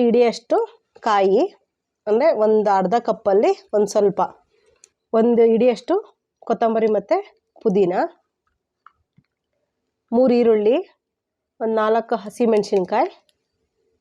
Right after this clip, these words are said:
ಶುಂಠಿ ಒಂದು ಗಡ್ಡೆ, ಬೆಳ್ಳುಳ್ಳಿ ಒಂದು ಗಡ್ಡೆ, ಇದು ಜಜ್ಕೋಬೇಕು, ಎರಡು ಟೊಮೆಟೊ. ಇದಕ್ಕೆ ಬೇಕಾಗಿರೋಂಥ ಮಸಾಲೆಗಳು, ಧನಿಯಾ ಪೌಡರು, ಖಾರದ ಪುಡಿ,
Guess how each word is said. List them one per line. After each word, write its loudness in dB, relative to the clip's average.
ಶುಂಠಿ 0
ಒಂದು 4
ಗಡ್ಡೆ, 0
ಬೆಳ್ಳುಳ್ಳಿ 4
ಒಂದು -2
ಗಡ್ಡೆ, 0
ಇದು 0
ಜಜ್ಕೋಬೇಕು, 0
ಎರಡು 2
ಟೊಮೆಟೊ. 0
ಇದಕ್ಕೆ 0
ಬೇಕಾಗಿರೋಂಥ 0
ಮಸಾಲೆಗಳು, 0
ಧನಿಯಾ 2
ಪೌಡರು, 2
ಖಾರದ 0
ಪುಡಿ, 2